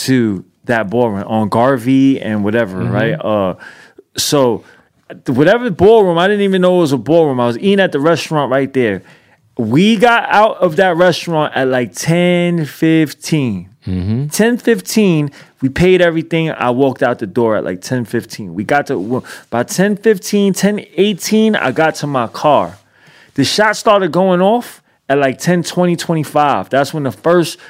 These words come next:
Speaker 1: police report went on, went on. You know what I'm saying? And I was out there, and I didn't know. I was driving to another party. I was
Speaker 2: Right.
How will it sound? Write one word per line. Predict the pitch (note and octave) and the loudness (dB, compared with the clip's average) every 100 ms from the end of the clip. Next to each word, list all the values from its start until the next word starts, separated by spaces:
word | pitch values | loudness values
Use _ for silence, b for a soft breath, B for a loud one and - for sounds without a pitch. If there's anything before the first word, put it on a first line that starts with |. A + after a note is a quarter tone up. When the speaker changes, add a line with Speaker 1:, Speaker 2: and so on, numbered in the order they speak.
| B B | B B
Speaker 1:
police | - C3+ E3+ F3+ - - _ _ | 0 2 4 2 0 -10 _ _
report | A#2+ B2 - E3 F3+ - _ _ | -4 -4 -2 2 2 2 _ _
went | B2+ C#3+ C#3 | -2 0 2
on, | D#3 - | 0 0
went | B2 C3 | -2 0
on. | D#3+ G#2+ F2+ B B B | 0 0 -6 B B B
You | C3 | 2
know | |
what | E3+ | 2
I'm | |
saying? | E3+ G3 G3 G3 B B - | 0 0 0 0 B B -2
And | C#3 | 2
I | G3+ | 4
was | G3+ C#3 | 2 0
out | - G3+ A3 - | 2 2 2 2
there, | D#3 B2+ F#2+ - b b _ | 2 2 -2 -10 b b _
and | D3 D#3 D3+ | -2 0 0
I | C#3+ F#3 | 0 2
didn't | A3+ G3 D#3+ | 2 2 2
know. | A3+ G#3 E3 - | 4 4 2 0
I | C#3+ | 0
was | D#3 | 0
driving | A2+ F#3 F#3 F3+ | 2 2 2 -2
to | - D#3 | -2 0
another | D3+ F3 E3 | 2 2 0
party. | - F#3+ G#3 D3 D#3 | 2 2 4 2 0
I | C#3 | 2
was | |
Speaker 2:
Right. | C3+ | 2